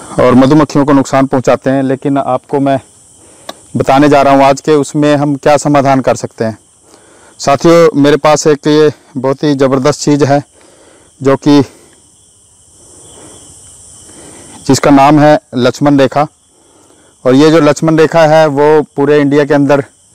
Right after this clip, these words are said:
mostly इलाकों में पाई जाती है, ज़्यादातर कॉकरोच वगैरह भगाने के काम आती है। लेकिन इसका उपयोग आप सब मधुमक्खी पालन में कर सकते हो।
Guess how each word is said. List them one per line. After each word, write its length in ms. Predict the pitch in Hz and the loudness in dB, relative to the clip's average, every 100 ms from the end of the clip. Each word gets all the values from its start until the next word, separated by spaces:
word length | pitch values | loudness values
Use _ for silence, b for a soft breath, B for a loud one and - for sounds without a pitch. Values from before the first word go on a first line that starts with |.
| b b b b b _ | b b b b b _
mostly 280 | 127 131 - | -2 -2 0
इलाकों 340 | 147 143 - 147 | 2 2 0 -2
में 120 | 143 | 0
पाई 200 | 131 131 | 0 0
जाती 260 | 135 123 | 0 -2
है, 80 | 139 | -2
ज़्यादातर 300 | 135 131 135 | 0 -2 -2
कॉकरोच 420 | 123 131 135 139 | -4 -4 -2 -4
वगैरह 280 | 143 135 131 | -2 0 0
भगाने 340 | 127 127 123 131 | 0 0 0 -2
के 120 | 135 | -2
काम 240 | 131 123 | -2 0
आती 220 | 123 - | 0 0
है। 120 | 127 139 _ _ b b b b b | -2 -4 _ _ b b b b b
लेकिन 260 | 131 131 151 | -6 0 0
इसका 220 | 147 - | 0 0
उपयोग 380 | 165 160 151 151 | 0 2 2 2
आप 140 | 143 139 | 0 0
सब 220 | 151 139 | -4 -2
मधुमक्खी 420 | 139 143 151 - | -2 -2 -2 -4
पालन 240 | 139 139 143 | -2 0 0
में 120 | 143 | 0
कर 120 | 139 | -2
सकते 300 | 117 120 - | -4 -8 -4
हो। 120 | 135 | -4